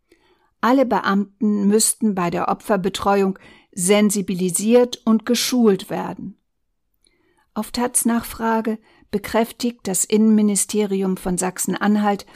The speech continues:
dass dies auch umgesetzt werden soll. Ein Konzept für entsprechende Fortbildung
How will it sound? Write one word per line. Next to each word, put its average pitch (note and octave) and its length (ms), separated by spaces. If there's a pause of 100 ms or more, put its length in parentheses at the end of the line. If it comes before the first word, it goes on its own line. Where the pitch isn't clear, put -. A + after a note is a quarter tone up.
(320)
dass A3 340
dies G#3 420
auch G#3+ 300
umgesetzt F#3 800
werden F3+ 320
soll. F3 340 (840)
Ein A3+ 180
Konzept A#3+ 640
für G#3+ 160
entsprechende F#3+ 680
Fortbildung G#3+ 800